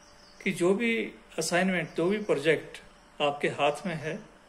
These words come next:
फर्म determination के साथ, strong विल पावर के साथ आपने उसको हासिल करना है।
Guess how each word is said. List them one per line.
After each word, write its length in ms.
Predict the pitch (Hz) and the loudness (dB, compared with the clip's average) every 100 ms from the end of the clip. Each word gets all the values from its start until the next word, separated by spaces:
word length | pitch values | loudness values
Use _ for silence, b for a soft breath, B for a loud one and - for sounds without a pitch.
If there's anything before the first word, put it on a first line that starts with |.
| - - - - - - - - - - - - - - - - - - - - - - - - - - - - | -20 -20 -20 -20 -20 -20 -20 -20 -20 -20 -20 -20 -20 -20 -20 -20 -20 -20 -20 -20 -20 -20 -20 -20 -20 -20 -14 0
फर्म 200 | 170 170 | 2 2
determination 640 | 160 156 160 185 190 208 | 0 2 2 0 0 0
के 120 | 202 196 | 0 0
साथ, 380 | 196 180 180 - | 2 -2 -2 -6
strong 300 | - 160 165 | 0 2 2
विल 160 | 160 - | -2 2
पावर 240 | 156 170 | 2 2
के 120 | - | -4
साथ 520 | 160 147 151 - - - - - - - - - - - - - - - - - - - - - - | -4 0 -2 -4 -16 -20 -20 -20 -20 -20 -20 -20 -20 -20 -20 -20 -20 -20 -20 -20 -20 -20 -20 -14 -2
आपने 300 | 156 151 170 | 0 0 -2
उसको 300 | 165 160 - | -2 -2 -4
हासिल 340 | 160 135 135 156 | 0 0 0 -4
करना 280 | 135 120 110 | -4 -6 -8
है। 200 | - | -12